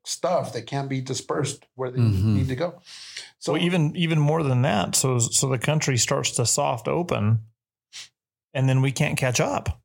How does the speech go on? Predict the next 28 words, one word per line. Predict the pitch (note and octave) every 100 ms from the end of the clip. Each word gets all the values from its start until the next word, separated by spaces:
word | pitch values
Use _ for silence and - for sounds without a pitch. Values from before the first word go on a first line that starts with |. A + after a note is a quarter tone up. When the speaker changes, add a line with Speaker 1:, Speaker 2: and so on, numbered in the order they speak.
| _
Speaker 1:
And | A2+ G#2+
then | G#2+
you | G#2+
can't | - G#2+ -
catch | G#2+ -
up. | - E3
Speaker 3:
Then | D#3 E3 E3
now, | D#3 E3 -
now | D#3 E3
we're, | F3 D#3
I | D3+
mean, | C3+ C3
we're | C3+ C3 E3
seeing | D#3+ - D#3 D3+
that | D3+ -
right | D3 D3+
now | D#3+ E3+
on | A2+
the, | A2+
on | - B2
the |
transportation | A#2+ D3 D3 B2 D3 F3+ C#3
sh-, | A#2 - -
side. | - - B2 A#2
I | B2
mean, | B2+ C#3+
it | G3
was | D3+ A2